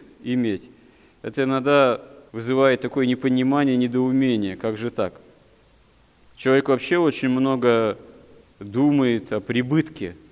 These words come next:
о собственном имении. Но, как правило, это имение, этот прибыток чисто материальный,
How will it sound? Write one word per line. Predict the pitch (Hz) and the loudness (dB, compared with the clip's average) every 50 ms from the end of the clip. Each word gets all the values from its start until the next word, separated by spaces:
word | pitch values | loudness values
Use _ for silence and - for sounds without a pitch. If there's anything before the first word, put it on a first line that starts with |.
| - - - _ _ - | -20 -20 -20 _ _ -6
о | - 110 113 113 - - - | -2 0 2 2 0 -2 -4
собственном | - - 131 117 - - - 127 123 120 120 123 | -4 -4 -4 -4 -6 -8 -4 -2 0 2 2 2
имении. | 127 135 135 123 107 98 98 92 85 90 90 - - - - - - - - - - _ - | 2 2 2 2 0 -2 -4 -6 -10 -12 -16 -18 -20 -20 -20 -20 -20 -20 -20 -20 -20 _ -8
Но, | 113 120 123 123 120 117 113 104 - - - - - - - - | -6 -2 -2 0 0 -2 -4 -6 -8 -14 -20 -20 -20 -20 -12 -8
как | 123 113 - | -8 -8 -6
правило, | - 135 135 143 147 143 139 131 127 127 123 113 104 - - - - - - - - - - - | -2 0 2 4 4 4 4 4 4 2 2 0 -2 -6 -14 -20 -20 -20 -20 -20 -20 -20 -12 -4
это | - 123 123 - 131 120 120 120 113 - | -4 -4 -2 0 0 0 2 0 0 -2
имение, | - 127 127 135 139 143 151 147 143 139 131 | -4 -4 0 0 2 2 4 2 2 0 0
этот | - 139 120 - - | -2 -6 -8 -8 -6
прибыток | 131 127 127 127 147 139 143 131 - | -4 -4 -2 0 -2 -2 -2 -4 -6
чисто | - - 147 135 - - 135 | -6 -6 -6 -6 -6 -4 -4
материальный, | 127 127 131 127 - 139 143 165 196 214 180 135 113 104 92 85 | -4 -4 -4 -2 -2 -4 -2 0 0 0 0 0 -2 -4 -8 -10